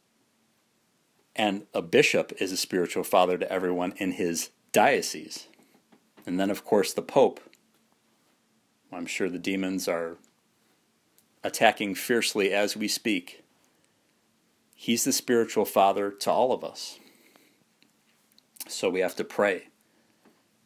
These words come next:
right? We have to fast. Fasting is difficult. Trust me. I've had many issues during the course of my life with my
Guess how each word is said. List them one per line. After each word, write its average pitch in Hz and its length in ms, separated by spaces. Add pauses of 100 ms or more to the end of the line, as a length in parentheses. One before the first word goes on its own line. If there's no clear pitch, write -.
(120)
right? 95 280
We 107 80
have 90 140
to 85 80
fast. - 640 (100)
Fasting 107 640
is 98 180
difficult. 92 600 (720)
Trust - 360
me. 78 200 (460)
I've - 380 (1800)
had 104 200
many 120 340
issues 101 360
during 98 160
the 90 80
course 98 280
of 98 60
my 92 120
life 95 260
with 95 100
my 85 360